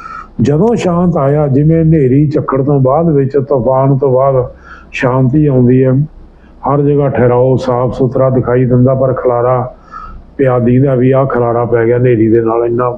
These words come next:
ਮਿੱਟ ਉੱਡ ਗਿਆ। ਸੋ ਕ੍ਰੋਧ, ਉਸ ਤੋਂ ਬਾਅਦ ਲੋਭ, ਲੋਭ ਦੀ ਉਮਰ ਕਿੰਨੀ ਹੈ? ਦਸ ਸਾਲ, ਪੰਦਰਾਂ, ਵੀਹ, ਪੱਚੀ ਸਾਲ ਇੱਥੇ ਰਹਿ ਸਕਦੀ ਹੈ, ਤੀਹ ਸਾਲ ਰਹਿ ਸਕਦੀ ਹੈ।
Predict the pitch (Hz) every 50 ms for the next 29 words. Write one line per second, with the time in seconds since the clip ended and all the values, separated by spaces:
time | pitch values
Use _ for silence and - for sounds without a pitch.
0 | 110 113 120 117 113 120 117 117 - 131 123 110 117 110 113 113 113 110 110 -
1 | - - - - - - - - - - - - - - - - - - - -
2 | - - 156 151 151 151 151 151 151 156 151 - 156 - - - - - - -
3 | - - - - - - - - 139 135 135 143 156 156 147 151 143 147 151 -
4 | - - - - - 165 165 - - 196 180 156 139 135 143 156 147 120 120 117
5 | 127 165 208 220 226 226 214 196 190 180 165 151 170 156 156 156 156 151 143 139
6 | - - - - - - - - - - - - - - - - - - - -
7 | - - - 123 139 143 139 135 - 151 147 143 135 123 143 135 131 139 139 135
8 | 127 120 131 151 151 143 139 117 - - 143 139 117 123 135 131 131 131 127 135
9 | 147 131 - - - - - - - - - - - - - - - - - -
10 | - 139 120 - - - 120 120 131 147 139 131 131 117 104 120 117 120 120 113
11 | 117 156 170 180 156 - 160 139 117 117 117 123 123 95 - 113 98 113 107 113
12 | 113 113